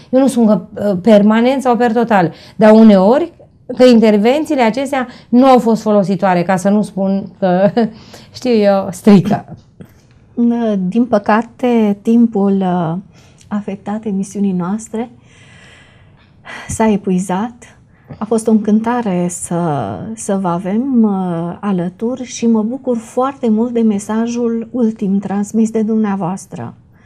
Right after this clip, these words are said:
Speaker 2: Este timpul tinerilor. Este timpul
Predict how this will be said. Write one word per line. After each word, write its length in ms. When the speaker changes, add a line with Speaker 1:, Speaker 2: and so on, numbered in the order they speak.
Speaker 2:
Este 320
timpul 400
tinerilor. 840
Este 480
timpul 640